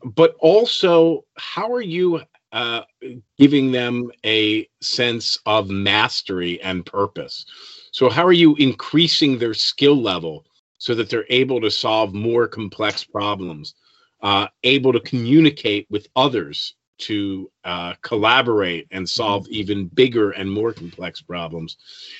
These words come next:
Speaker 1: And how are you giving them a sense of purpose so that they feel that the problems that they solve matters? And I think we can all,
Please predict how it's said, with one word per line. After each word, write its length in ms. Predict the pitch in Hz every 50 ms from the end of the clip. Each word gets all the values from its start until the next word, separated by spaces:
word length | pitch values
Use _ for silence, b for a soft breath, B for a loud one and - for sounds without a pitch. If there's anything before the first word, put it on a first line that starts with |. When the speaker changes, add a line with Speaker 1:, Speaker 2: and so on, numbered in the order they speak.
| B B
Speaker 1:
And 120 | - 160 180
how 320 | 156 156 214 240 277 285 277
are 40 |
you 260 | 262 208 190 175 156 - -
giving 380 | - 151 165 160 175 160 147
them 220 | 135 131 135 135 135 -
a 140 | 123 123 117
sense 440 | - - - 131 127 135 131 - -
of 140 | 110 104 _
purpose 520 | - - 147 175 170 - 123 120 - - b b b b b b b
so 140 | - -
that 200 | 139 151 151 156
they 140 | - 151 143
feel 340 | 139 - - 160 170 175 156
that 180 | 147 151 143 -
the 80 | 139 131
problems 560 | - - - 139 143 147 151 151 143 135 117
that 160 | 123 120 -
they 160 | - 123 120 117
solve 580 | - - - 113 104 104 104 107 101 95 - - _ _ _ _
matters? 760 | - 92 92 95 95 95 95 98 92 80 71 - - - - b b b b b b b b -
And 100 | 131 147
I 80 | 165
think 200 | 170 - 254 240 -
we 120 | 214 185
can 160 | - - 147
all, 760 | 147 135 143 151 156 156 151 151 147 139 - - - 104 -